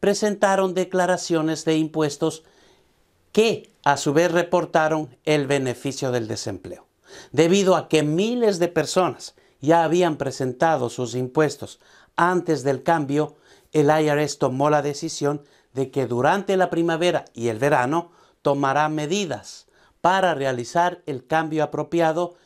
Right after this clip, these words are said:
en estas declaraciones, lo que daría como resultado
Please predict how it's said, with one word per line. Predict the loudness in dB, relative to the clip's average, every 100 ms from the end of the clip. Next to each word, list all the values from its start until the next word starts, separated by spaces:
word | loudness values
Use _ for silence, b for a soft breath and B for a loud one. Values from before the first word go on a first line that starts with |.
| b b
en | -4 -2 -2
estas | -2 -2 -2
declaraciones, | -2 -2 -2 -2 -6 -14 -18 -20 -20 b b b
lo | 0 2
que | 2
daría | 4 2 2 0
como | 0 0
resultado | -2 -4 -6 0 0 0 -4